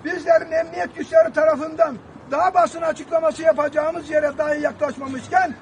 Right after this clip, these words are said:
kimilerimiz arabalarımız içinde, kimilerimiz alışveriş merkezlerinin içinde, kimilerimizi alışveriş merkezlerinin önünde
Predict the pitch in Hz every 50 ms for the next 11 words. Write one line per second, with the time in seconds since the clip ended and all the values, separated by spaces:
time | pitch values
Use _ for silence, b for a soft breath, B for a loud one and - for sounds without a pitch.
0 | - - - - - - - 392 392 381 349 330 320 311 311 302 277 302 294 294
1 | 294 277 285 277 277 269 277 277 269 269 269 254 - - 254 247 247 311 359 349
2 | 285 - - - - - - - - 330 370 370 349 339 320 311 320 311 311 285
3 | 320 311 311 320 294 - - 302 320 320 247 294 311 294 285 294 285 277 277 285
4 | 277 277 - - 269 269 262 330 359 339 247 - - - - - - - 359 392
5 | 370 349 330 320 311 320 311 320 285 285 349 330 302 294 311 285 254 302 320 277
6 | 277 294 285 247 302 285 277 285 269 277 277 277 269 269 - 349 330 254